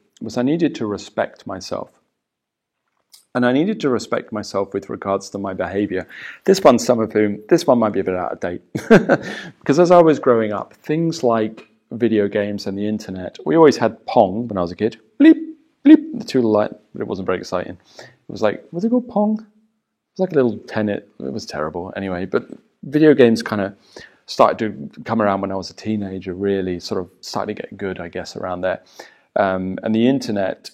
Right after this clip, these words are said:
was only starting to come around when I was kind of in my mid-twenties, I think, really. You know, so I didn't grow up with these things. But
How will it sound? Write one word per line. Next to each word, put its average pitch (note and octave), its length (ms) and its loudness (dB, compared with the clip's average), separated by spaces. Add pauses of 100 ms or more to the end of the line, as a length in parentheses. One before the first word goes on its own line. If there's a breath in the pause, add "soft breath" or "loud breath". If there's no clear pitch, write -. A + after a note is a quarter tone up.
(220)
was F#2 720 -4 (480)
only G#2+ 240 -4
starting - 280 -6
to F#2 60 -12
come F#2+ 180 -8
around F#2 200 -8
when F#2 100 -8
I F2+ 40 -8
was F2+ 120 -12
kind G2+ 180 -8
of F#2 80 -8
in F#2+ 80 -6
my F2+ 160 -8
mid-twenties, F#2+ 960 -10 (300)
I - 60 -16
think, F#2+ 400 -10
really. F#2+ 380 -2
You B2+ 80 -4
know, B2 140 2
so C3+ 300 -4 (320)
I D#3 60 2
didn't F#3+ 200 2
grow A#2 220 6
up - 120 0
with G#2+ 100 -8
these G2+ 200 -8
things. - 240 -18 (760 loud breath)
But D3 340 4